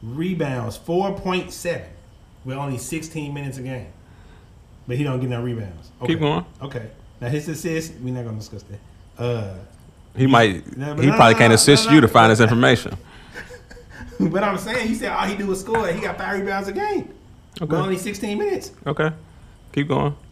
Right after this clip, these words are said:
Speaker 1: He averaged a half a block, a half a steal.
Speaker 2: You brought that up.
Speaker 1: Last year.
Speaker 2: Bring up the half a assist then.
Speaker 1: No, no, no. Last year. <laughs> Sixty-one games.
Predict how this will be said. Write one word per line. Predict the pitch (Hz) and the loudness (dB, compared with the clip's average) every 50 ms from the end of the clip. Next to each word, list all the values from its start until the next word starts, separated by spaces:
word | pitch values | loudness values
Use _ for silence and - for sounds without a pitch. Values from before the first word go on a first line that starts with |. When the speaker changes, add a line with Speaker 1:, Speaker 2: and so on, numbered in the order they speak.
| - - - - - | -20 -20 -20 -20 -12
Speaker 1:
He | - 147 151 151 | -8 -6 -6 -4
averaged | 147 143 135 139 | -4 -6 -8 -8
a | - - | -8 -8
half | 147 147 156 170 | -8 -8 -6 -8
a | 160 | -8
block, | 147 143 139 143 147 143 | -8 -8 -8 -8 -8 -10
a | 139 | -10
half | 139 139 135 135 - | -10 -10 -10 -10 -12
a | 143 | -14
steal. | - - 175 180 170 123 98 101 - - - - - - - - - - - - - - - - - - - - - - - - - - - - - - - - | -16 -14 -14 -12 -12 -12 -12 -14 -16 -20 -20 -20 -20 -20 -20 -20 -20 -20 -20 -20 -20 -20 -20 -20 -20 -20 -20 -20 -20 -20 -20 -20 -20 -20 -20 -20 -20 -16 -8 -6
Speaker 2:
You | 101 | -4
brought | 95 95 82 85 | -2 -2 -2 -2
that | 87 87 | -2 -2
up. | 87 - - - - - - - - - - - - - 123 117 | -4 -4 -6 -10 -16 -20 -20 -20 -20 -20 -20 -20 -20 -20 -16 -12
Speaker 1:
Last | 123 147 165 190 180 170 165 165 165 | -10 -8 -6 -4 -4 -4 -4 -4 -8
year. | 143 117 101 92 - - - - - - - - - - | -10 -12 -12 -14 -18 -20 -20 -20 -20 -20 -20 -20 -16 -12
Speaker 2:
Bring | 101 95 95 104 117 117 113 | -10 -10 -2 4 4 6 6
up | 107 | 4
the | - 95 | 2 2
half | - 113 104 101 - | 4 4 4 4 4
a | 95 | 0
assist | 95 - - 120 110 - - | 0 0 0 -2 -2 -2 -4
then. | - 73 71 - - 98 - | -4 -4 -4 -4 -6 -6 -8
Speaker 1:
No, | 151 165 170 170 | -8 -8 -6 -6
no, | 175 165 139 110 92 - - 139 - - | -6 -8 -8 -10 -6 -2 -2 -2 -2 -4
no. | 131 | -6
Last | 151 170 190 190 180 170 170 165 165 | -4 -4 -4 -4 -2 -2 -2 -2 -2
year. | 151 127 107 - - | -4 -6 -8 -10 -12
<laughs> | - - - - - - - - - - - - - - - - - - - - - - - - - - - - - - - - - - - - - - - - - - - | -18 -20 -20 -20 -20 -20 -20 -18 -16 -16 -16 -16 -16 -16 -16 -16 -18 -18 -18 -20 -20 -20 -20 -20 -20 -20 -20 -20 -20 -20 -20 -20 -20 -20 -20 -20 -20 -20 -20 -20 -20 -20 -20
Sixty-one | - - 147 139 131 - 147 151 170 170 156 127 | -16 -12 -10 -10 -8 -8 -8 -6 -6 -6 -6 -6
games. | 117 107 92 85 - - - | -8 -10 -12 -14 -18 -20 -20